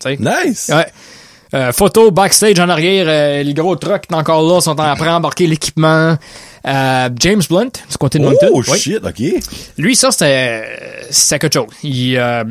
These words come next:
Speaker 1: il m'a dit, il dit, « Pose-moi les questions en anglais, puis je te réponds en français. » J'avais
Speaker 2: Hein ?
Speaker 1: aucune espèce d'idée qu'il parlait français.
Speaker 2: Tu dis, il a répondu en français ?
Speaker 1: Oui. Mhm.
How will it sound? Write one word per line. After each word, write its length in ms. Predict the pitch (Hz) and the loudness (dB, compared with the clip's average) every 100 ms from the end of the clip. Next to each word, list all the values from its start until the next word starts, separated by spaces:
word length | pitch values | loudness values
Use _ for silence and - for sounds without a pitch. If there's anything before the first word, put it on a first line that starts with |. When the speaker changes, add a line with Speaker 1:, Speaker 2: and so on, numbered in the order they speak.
| - | -8
Speaker 1:
il 100 | 139 | -4
m'a 120 | 135 | -2
dit, 200 | 135 180 | 0 0
il 60 | 175 | 2
dit, « 220 | 135 135 | 0 0
Pose-moi 400 | - 214 190 233 | 2 4 4 4
les 80 | 214 | 2
questions 640 | 175 160 175 175 196 202 - _ _ _ | 2 2 4 2 2 0 -8 _ _ _
en 140 | 156 151 | -2 2
anglais, 400 | 147 131 151 - - | 2 2 0 -2 -6
puis 140 | 135 123 | -4 -2
je 100 | - | 0
te 60 | |
réponds 380 | 139 135 156 147 - _ 233 | 2 2 0 -2 -4 _ 0
en 100 | 233 | 0
français. » 360 | 147 127 - - _ _ _ _ | 0 -2 -4 -12 _ _ _ _
J'avais 260 | 160 160 - | 0 2 2
Speaker 2:
Hein ? 300 | 120 196 180 | 4 4 6
Speaker 1:
aucune 500 | 160 - - 285 262 | 4 -2 -4 0 2
espèce 320 | 202 - 175 | 0 0 0
d'idée 240 | 143 139 160 | 0 0 -2
qu'il 80 | - | 0
parlait 220 | 143 135 | 0 0
français. 300 | 123 113 113 - - _ _ _ _ - | -2 -6 -8 -16 -20 _ _ _ _ -10
Speaker 2:
Tu 80 | - | -2
dis, 120 | 170 | 0
il 60 | 254 | 2
a 40 | |
répondu 400 | 127 151 208 190 220 | 0 0 2 2 0
en 140 | 117 | -2
français ? 800 | - - 139 208 143 - 170 214 | -6 -4 -2 2 2 2 2 2
Speaker 1:
Oui. 60 | |
Mhm. 80 | 160 | 2